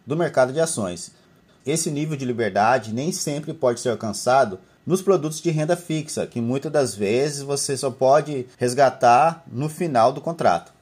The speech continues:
Além de tudo isso, o investidor que opta pela renda variável, dependendo do tipo de operação, pode obter bons rendimentos mesmo em momentos de crise. Na Bolsa de Valores, especialmente no mercado futuro,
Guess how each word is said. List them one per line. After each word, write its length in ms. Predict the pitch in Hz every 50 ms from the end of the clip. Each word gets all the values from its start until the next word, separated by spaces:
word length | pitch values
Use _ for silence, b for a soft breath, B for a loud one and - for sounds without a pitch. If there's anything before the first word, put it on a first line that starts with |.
| _ _ _ _ _ _ _ -
Além 300 | - 139 160 190 214 190
de 120 | - 131
tudo 300 | 123 - 190 208 165 131
isso, 360 | 131 143 156 160 156 - - 127
o 40 |
investidor 600 | 123 120 107 127 135 - 139 117 107 131 143 156
que 180 | 151 - - 127
opta 320 | 120 127 139 - - 127
pela 180 | - - 117 110
renda 220 | 107 120 113 113
variável, 640 | 101 110 104 95 98 104 113 123 107 98 92 90 90 _ _ -
dependendo 540 | 104 123 123 127 143 123 117 131 135 139 131
do 100 | 127 123
tipo 340 | - - 175 196 190 156 135
de 60 | 147
operação, 800 | 135 - 131 113 110 107 - - - 131 135 139 131 98 - - _ -
pode 260 | 131 143 143 143 127 - _ -
obter 420 | 131 135 139 131 - 143 147 147
bons 420 | 123 113 110 110 160 185 208 208 202
rendimentos 880 | 180 175 151 156 139 131 127 139 156 165 165 139 110 - - - - b b b
mesmo 600 | b 139 165 180 190 202 202 202 208 220 220 - -
em 140 | 151 170 185
momentos 420 | 190 175 147 135 139 151 151 -
de 100 | - 190
crise. 500 | 190 - 143 143 131 117 95 80 - - b b b b b b b b b b
Na 120 | - 135 139
Bolsa 260 | 143 185 202 196 190
de 80 | 160 143
Valores, 500 | 139 123 110 110 110 120 139 139 117 104
especialmente 640 | - - 120 113 - 127 117 110 113 120 117 -
no 80 | 123 117
mercado 380 | 113 113 107 - 127 139 139 -
futuro, 580 | - 117 98 - - 117 139 147 120 98 80